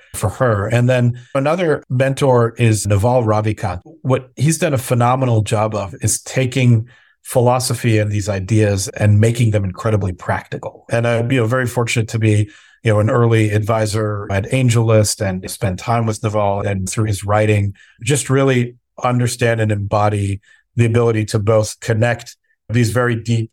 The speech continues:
philosophical and spiritual ideas with the kind of real world, right? With the tactical, practical realities of startup and venture. So I'm deeply grateful for his ability to bridge those worlds in a very practical way. And so he's someone else I would consider a mentor.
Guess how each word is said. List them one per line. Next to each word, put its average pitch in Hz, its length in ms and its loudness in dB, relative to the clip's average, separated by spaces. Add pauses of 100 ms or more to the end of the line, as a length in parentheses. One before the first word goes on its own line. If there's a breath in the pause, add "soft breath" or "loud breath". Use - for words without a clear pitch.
(100)
philosophical 117 680 0
and 98 100 0
spiritual 131 400 0
ideas 147 460 0
with 120 440 -2
the 113 120 0
kind 107 220 -2
of 101 160 -2
real 104 260 2
world, 95 400 -6
right? 101 260 -4
With 107 180 -2
the 101 240 -2 (320 soft breath)
tactical, 113 520 -4
practical 107 600 -4
realities 101 600 -2
of 92 200 -10 (280 soft breath)
startup 107 420 -2
and 90 140 -2
venture. 98 380 -6
So - 180 -4 (100)
I'm 117 140 -2
deeply 120 300 2
grateful 113 460 0
for 101 520 -4 (340 soft breath)
his 131 320 0
ability 107 460 2
to 110 180 -2
bridge 104 400 0
those 98 240 -4
worlds 104 500 -2
in 101 140 0
a 95 80 -2
very 92 220 -4
practical 104 560 -4
way. 95 320 -6
And 92 200 -4
so 98 220 -4
he's 107 240 0
someone 104 220 0
else 98 180 -2
I 110 60 0
would 98 160 -4
consider 107 400 -6
a 104 60 -10
mentor. 120 420 -8